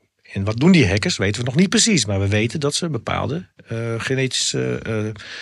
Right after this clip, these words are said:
structuren voor-, vormen. Bijvoorbeeld in jouw, ehm, in jouw, in jouw D N A, waarbij ze, bij-, waarbij ze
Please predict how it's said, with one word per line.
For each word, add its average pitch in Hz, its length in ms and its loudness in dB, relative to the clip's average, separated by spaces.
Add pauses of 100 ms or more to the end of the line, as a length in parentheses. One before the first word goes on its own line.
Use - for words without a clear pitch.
(140)
structuren 151 580 4
voor-, 127 380 0
vormen. 127 400 -2
Bijvoorbeeld 120 500 -2
in 131 240 0
jouw, 110 380 2
ehm, 98 460 -4 (100)
in 117 220 -6
jouw, 95 360 -4 (480)
in 131 160 2
jouw 110 460 2 (520)
D 110 60 2
N 151 280 8
A, 120 240 2
waarbij 123 300 0
ze, 123 240 -2
bij-, 107 220 -4
waarbij 110 320 0
ze 156 200 -2